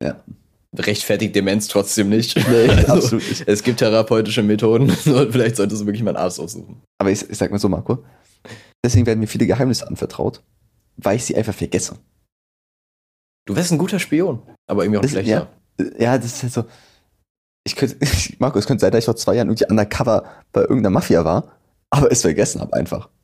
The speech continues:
Speaker 1: So,
Speaker 2: Ich
Speaker 1: ja, okay, ich war bei, bei Giovanni Zarella unterwegs zu Hause und ja, ich hab's vergessen.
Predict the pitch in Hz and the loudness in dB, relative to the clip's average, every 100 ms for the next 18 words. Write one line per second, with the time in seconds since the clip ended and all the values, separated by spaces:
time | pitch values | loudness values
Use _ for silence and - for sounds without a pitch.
0 | _ _ _ _ 90 87 101 - - _ | _ _ _ _ 0 2 0 -6 -18 _
1 | - _ - 104 _ 98 95 92 110 110 | -20 _ -6 -6 _ -6 -4 -6 -4 -2
2 | 107 104 131 90 82 78 - - 87 - | -2 0 0 2 0 -2 -6 -2 0 0
3 | 87 95 104 - 95 90 95 117 110 123 | 0 0 0 0 0 0 0 0 0 0
4 | - 110 113 - _ _ _ _ _ _ | -2 0 -2 -6 _ _ _ _ _ _
5 | - 101 98 - - _ - 120 110 - | -2 0 0 -4 -12 _ -4 -2 -2 -8
6 | _ _ _ _ _ _ _ - - 98 | _ _ _ _ _ _ _ -6 -4 -2
7 | 113 113 110 - - | 0 -2 -4 -10 -12